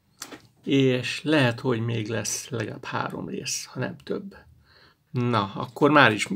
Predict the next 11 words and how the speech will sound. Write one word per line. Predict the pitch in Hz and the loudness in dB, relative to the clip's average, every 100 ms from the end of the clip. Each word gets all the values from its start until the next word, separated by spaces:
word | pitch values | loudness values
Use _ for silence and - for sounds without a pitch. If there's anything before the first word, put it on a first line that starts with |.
| - | -2
bemutatom | 131 117 117 123 123 110 | -2 -2 -4 -4 -4 -6
az | 107 | -4
elsőt. | 110 101 95 - 151 220 226 - _ - - - - - - _ _ _ _ _ _ _ _ _ _ _ | -4 -2 -2 2 6 4 2 -12 _ -20 -20 -20 -20 -20 -20 _ _ _ _ _ _ _ _ _ _ _
Íme, | 113 104 98 117 185 208 - _ _ _ _ _ _ - | 0 2 4 4 4 2 -8 _ _ _ _ _ _ -8
harminchármas | - 131 120 107 - 120 110 110 107 | 4 4 4 0 0 0 0 -2 0
számmal, | - - 117 107 107 156 190 | 2 6 6 4 0 2 0
ez | 208 175 131 123 | 0 -2 -2 -2
gondolom | 127 127 123 123 | -2 0 0 0
egy | 123 | 0
ilyen | 113 113 | 0 0
versenyautó, | 113 113 - 110 110 101 - 185 202 | 2 2 4 2 2 0 4 6 6